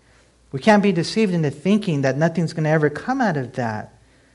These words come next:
The Bible says, "For he who sows to his flesh will of the flesh reap corruption. But he who sows to the Spirit will of the Spirit reap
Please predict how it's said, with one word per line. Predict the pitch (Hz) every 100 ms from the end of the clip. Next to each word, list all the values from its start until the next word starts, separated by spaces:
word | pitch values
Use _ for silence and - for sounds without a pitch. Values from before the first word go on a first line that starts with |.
| _ _ _
The | -
Bible | 151 170
says, | 165 190 190
"For | 156
he | 180
who | 175
sows | - 185 196 240 262 202
to | - 180
his | 143
flesh | - 220 262 -
will | 170
of | 160
the | 156
flesh | - 185 185 156
reap | 147 190 185
corruption. | - 147 165 285 - - 156 110 104 - _ _ _ _ _ _ _ _
But | 151
he | 160
who | 160
sows | 156 151 151
to | 143
the | 135
Spirit | - 208 208 196 - 135
will | 147 143 131
of | 135
the | 135
Spirit | 131 - 147 143 -
reap | 123 135 135 131